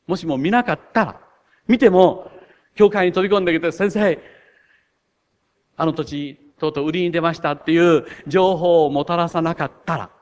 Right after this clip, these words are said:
様々なたらをですね、もうキリがありませんけど、やめますが、もしもそれが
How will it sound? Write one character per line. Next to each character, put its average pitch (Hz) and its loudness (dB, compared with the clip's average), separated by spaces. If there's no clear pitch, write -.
様 339 2
々 294 2
な 139 -4
た - -12
ら 160 -6
を 135 -4
で 120 -8
す - -18
ね、 135 -6
も 147 -4
う 131 -8
キ 208 -4
リ 180 -4
が 147 0
あ 143 0
り 143 -2
ま 151 0
せ 160 -4
ん 151 -4
け 147 -4
ど、 131 -4
や 135 -6
め 151 -4
ま 156 -4
す 156 -10
が、 143 -2
も 330 0
し - -4
も 214 0
そ 170 -4
れ 160 -2
が 147 -6